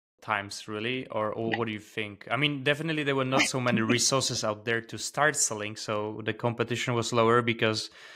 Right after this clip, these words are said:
Speaker 1: people were just maybe scared to start selling there, right? But on the other hand, it was just easy to be visible there. I mean, as you
Speaker 2: Yeah,
Speaker 1: said.
Speaker 2: it was easy to be visible. There were way less rules. So this was before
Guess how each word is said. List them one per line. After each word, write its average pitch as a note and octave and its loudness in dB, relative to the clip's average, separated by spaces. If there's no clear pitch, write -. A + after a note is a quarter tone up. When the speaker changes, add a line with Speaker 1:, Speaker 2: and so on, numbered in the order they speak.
Speaker 1:
people A#2+ -4
were A#2 4
just A#2 -4
maybe A2+ -2
scared C3 0
to C3 -10
start C3 0
selling D3+ -2
there, D#3+ 0
right? C3+ 0
But C3 2
on C3 0
the C3 2
other C#3+ 2
hand, A#2+ -4
it A2+ -10
was A2 -10
just A2+ -4
easy A#2+ -2
to A2+ 0
be A2 0
visible A2 0
there. G2 0
I G2+ -2
mean, G2+ -8
as A2 2
you C#4 2
Speaker 2:
Yeah, B3 6
Speaker 1:
said. A3 4
Speaker 2:
it A#3 -8
was C4+ -2
easy D4+ 0
to D4+ -6
be C#4+ 2
visible. A#3 4
There A3 6
were G#3+ 4
way G#3 6
less A3 6
rules. G#3+ 6
So G#3 2
this G3+ -2
was G#3+ 0
before G3+ 4